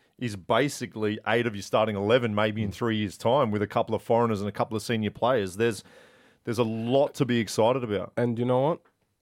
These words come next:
Speaker 2: A bunch of them are gonna leave, <laughs> and there'll be a, another young bunch that, that comes through. You know, look at Mohamed Toure. Jovanovic ain't playing if Toure's
Speaker 1: Mm.
Speaker 2: still here. So I think,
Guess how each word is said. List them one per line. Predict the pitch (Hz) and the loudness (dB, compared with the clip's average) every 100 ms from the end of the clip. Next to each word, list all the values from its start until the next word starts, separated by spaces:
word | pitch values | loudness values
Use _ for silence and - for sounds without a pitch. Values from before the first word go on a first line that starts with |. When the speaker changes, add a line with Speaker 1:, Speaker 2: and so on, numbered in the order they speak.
| _ | _
Speaker 2:
A | 113 | 2
bunch | 123 143 | 4 4
of | - | 2
them | 151 | 2
are | 147 123 - | 2 0 0
gonna | 107 147 | 2 2
leave, | 160 190 185 - - _ | 2 2 0 -4 -14 _
<laughs> | 104 - | -10 4
and | 170 151 143 | 4 6 6
there'll | 135 | 6
be | 131 139 131 - | 6 6 4 2
a, | 113 117 - | 4 4 4
another | 117 123 135 | 0 4 6
young | 135 135 135 | 6 6 6
bunch | 131 135 - | 6 4 2
that, | 131 123 | 2 2
that | 131 131 | 2 0
comes | 135 135 - | 2 0 0
through. | 156 185 | 0 2
You | 110 | 2
know, | 101 117 123 | 0 0 0
look | 151 160 | -2 0
at | 151 | 0
Mohamed | 131 139 143 127 | 2 2 2 0
Toure. | 160 196 64 - | 2 2 0 -4
Jovanovic | 120 156 190 175 - | 2 4 4 0 2
ain't | 170 156 | 2 4
playing | 165 180 170 | 6 6 6
if | - - _ _ _ _ _ | 2 -6 _ _ _ _ _
Toure's | 147 123 101 | 6 6 4
Speaker 1:
Mm. | |
Speaker 2:
still | 117 107 90 | 0 -2 -2
here. | 104 82 69 _ _ _ _ | -6 -8 -10 _ _ _ _
So | - - 123 120 117 - | -6 4 6 8 4 2
I | 135 | 0
think, | - 143 127 | 2 2 0